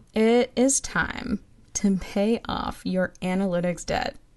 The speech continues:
because a lot of you have it. <laughs> And right about now, you might be wishing that you didn't. You might have heard of technical debt. I think we've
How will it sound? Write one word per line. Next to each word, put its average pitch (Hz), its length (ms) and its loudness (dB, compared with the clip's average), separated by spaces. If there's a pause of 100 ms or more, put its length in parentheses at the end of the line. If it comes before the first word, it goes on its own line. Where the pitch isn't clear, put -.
(200)
because 180 180 -6
a 175 80 -2
lot 180 380 0
of 294 100 -4
you 262 140 4
have 240 260 2
it. - 160 -8 (240)
<laughs> 254 240 6 (540)
And 180 500 2
right 208 220 2
about 320 320 -2
now, 175 560 2 (320)
you 190 180 0
might 196 280 0
be 214 100 2
wishing 180 540 0
that 175 140 -4
you 185 140 -4
didn't. - 460 -8 (840)
You 262 440 2
might 233 200 6
have 202 80 0
heard 185 180 4
of 170 60 -4
technical - 360 -8
debt. - 340 -4
I 208 40 -4
think 214 240 0
we've 190 360 -4